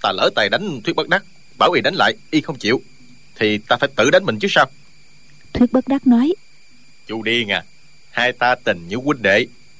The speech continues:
Speaker 1: bốn chúng ta bây giờ lên đỉnh Quang Minh tử chiến một phen. Hai ta đành phải sinh ly tử biệt, huynh đánh ta một chưởng thì có đáng gì?
Speaker 2: Chu Điên xúc động,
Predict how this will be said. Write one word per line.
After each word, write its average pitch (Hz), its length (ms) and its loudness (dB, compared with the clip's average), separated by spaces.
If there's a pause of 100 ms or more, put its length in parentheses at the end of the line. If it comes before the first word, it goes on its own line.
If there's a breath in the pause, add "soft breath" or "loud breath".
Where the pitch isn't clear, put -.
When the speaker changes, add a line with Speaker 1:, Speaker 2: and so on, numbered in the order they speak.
(120)
Speaker 1:
bốn 135 220 0
chúng 196 160 -6
ta 98 460 2
bây 107 140 -4
giờ 90 180 -2
lên 101 220 -4
đỉnh 101 220 -4
Quang 110 260 2
Minh 104 240 -2
tử 143 320 0
chiến 220 220 -2
một 101 200 -2
phen. 143 200 4 (840)
Hai 117 220 0
ta 104 340 2
đành 92 180 -6
phải 101 200 2
sinh 131 180 -2
ly 104 240 0
tử 139 200 0
biệt, 95 220 -2 (360)
huynh 95 180 -2
đánh 165 220 0
ta 107 120 2
một 90 200 -4 (120)
chưởng 101 260 2 (220)
thì 85 120 -6
có 131 180 2
đáng 226 340 2
gì? 92 260 -2 (600)
Speaker 2:
Chu 254 160 4
Điên 226 400 4
xúc - 240 -2
động, 185 280 0